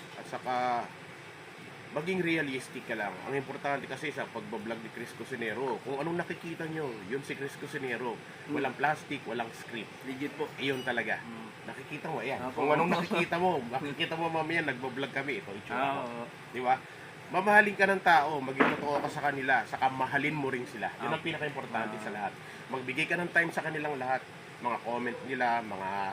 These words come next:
Speaker 1: suggestion nila, makinig ka rin sa kanila.
Speaker 2: Mm.
Speaker 1: Kaya, yun ang ginagawa ko, kaya napamahal din sila sa akin.
Speaker 2: Mm.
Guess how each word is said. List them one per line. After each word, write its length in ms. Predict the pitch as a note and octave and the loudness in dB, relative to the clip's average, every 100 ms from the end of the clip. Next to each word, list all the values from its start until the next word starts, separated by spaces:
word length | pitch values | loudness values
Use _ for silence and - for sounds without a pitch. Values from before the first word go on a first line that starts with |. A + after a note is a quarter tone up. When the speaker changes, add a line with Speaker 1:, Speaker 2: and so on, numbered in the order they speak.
| - - | -6 -8
Speaker 1:
suggestion 640 | A2+ F#2 A2 A2+ - B2+ | -8 -4 -2 -2 -2 -4
nila, 320 | A#2+ A#2 A#2 A#2 - - - | 0 2 2 0 -8 -14 -14
makinig 380 | - B3 D3+ D3 | -4 -4 -2 -6
ka 100 | D#3+ | -4
rin 140 | D3 C#3+ | -4 -4
sa 120 | D3 | -6
kanila. 360 | C#3 B2 A2 G2+ | -4 -4 -4 -6
Speaker 2:
Mm. 180 | - C#3 | -6 0
Speaker 1:
Kaya, 200 | B2+ C3 A#2+ - | 4 4 4 0
yun 160 | D3+ | -2
ang 80 | F3+ | -2
ginagawa 480 | E3 D#3+ C#3 C3 A#2 | -2 -4 -2 -2 -2
ko, 80 | A#2+ | -2
kaya 160 | G#2+ A2 | -4 -4
napamahal 460 | G#2 A2 G#2+ A2 | -4 -6 -6 -6
din 160 | G2 F#2+ | -6 -8
sila 220 | F#2 F2+ | -10 -12
sa 120 | - - | -12 -10
akin. 120 | D3 | -6
Speaker 2:
Mm. 260 | D3 C3 | -4 -4